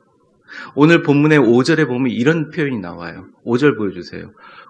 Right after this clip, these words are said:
"골수와 기름진 것을 먹음과 같이 나의 영혼이 만족할 것이라. 나의 입이 기쁜 입술로 주를 찬송하되." 골수와 기름 뭡니까? 제사장들이요,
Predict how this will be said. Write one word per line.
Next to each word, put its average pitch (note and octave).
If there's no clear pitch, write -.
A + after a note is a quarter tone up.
"골수와 D#3+
기름진 D#3
것을 C3+
먹음과 A2+
같이 G#2
나의 G2+
영혼이 F#2
만족할 C#3+
것이라. -
나의 C#3
입이 C#3+
기쁜 F3
입술로 C3+
주를 G#2
찬송하되." C#3
골수와 C3
기름 C3+
뭡니까? G2+
제사장들이요, A2